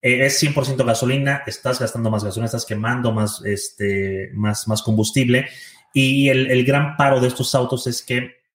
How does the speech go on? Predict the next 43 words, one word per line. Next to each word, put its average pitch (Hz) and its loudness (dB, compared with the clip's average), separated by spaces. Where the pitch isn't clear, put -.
tienen, 131 -4
tienen 127 -6
esta 127 -2
dualidad 104 0
de, 98 -6
bueno, 113 -4
pues - -16
sí 113 -6
consumo 131 -6
gasolina, 117 0
pero 170 4
también 120 -2
estoy 120 -4
ayudando 110 0
al 107 2
ambiente, 131 0
soy 127 -6
un 123 -4
poquito 110 -4
más, 104 -4
más, 107 -4
más 107 -2
caro, 143 0
pero 180 0
yo 117 -2
puedo, 120 0
puedo 123 0
recorrer 110 0
distancias 123 -2
sin 110 -2
estar 110 0
contaminando. 104 -4
Entonces, 143 -4
es 160 -2
un 196 0
tema 190 0
también 127 0
ahí 123 0
de, 117 2
eh, 104 2
de, 113 -2
de 113 0
política, 113 0